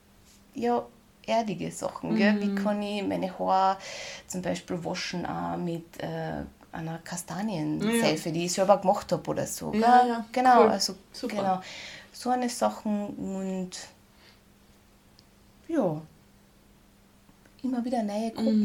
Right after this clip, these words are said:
Speaker 2: Mhm.
Speaker 1: die uns einfallen. Jetzt zum Beispiel im März startet eine Gruppe, wo die Kinder ganz viel Zeit mit unseren zwei Ponys verbringen können, wo sie mit ihnen spazieren gehen,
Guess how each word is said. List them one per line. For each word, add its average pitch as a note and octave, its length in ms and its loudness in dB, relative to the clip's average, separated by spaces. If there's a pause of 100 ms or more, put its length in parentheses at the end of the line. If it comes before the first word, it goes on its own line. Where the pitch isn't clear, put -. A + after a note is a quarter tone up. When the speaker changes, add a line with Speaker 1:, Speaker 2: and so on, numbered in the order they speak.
Speaker 2:
Mhm. G#3 180 0 (380)
Speaker 1:
die A3 100 -4
uns G#3 180 -4
einfallen. A3+ 420 -4
Jetzt G#3 200 -8
zum G3+ 100 -8
Beispiel G3 300 -8
im F#3+ 60 -4
März F#3 280 0
startet F#3+ 400 -8
eine F#3 180 -8
Gruppe, G3 500 -4 (640)
wo F#3 280 -4
die F#3 160 -8
Kinder - 520 -10
ganz - 200 -8
viel G#3 120 -12
Zeit G3+ 260 -10
mit G3 160 -10
unseren F#3 280 -10
zwei F3+ 140 -12
Ponys A3+ 380 -8
verbringen A3 460 -10
können, G#3+ 480 -8
wo - 80 -14
sie F#3+ 160 -10
mit F#3 200 -12
ihnen G3 160 -8
spazieren - 680 -10
gehen, G#3+ 460 -8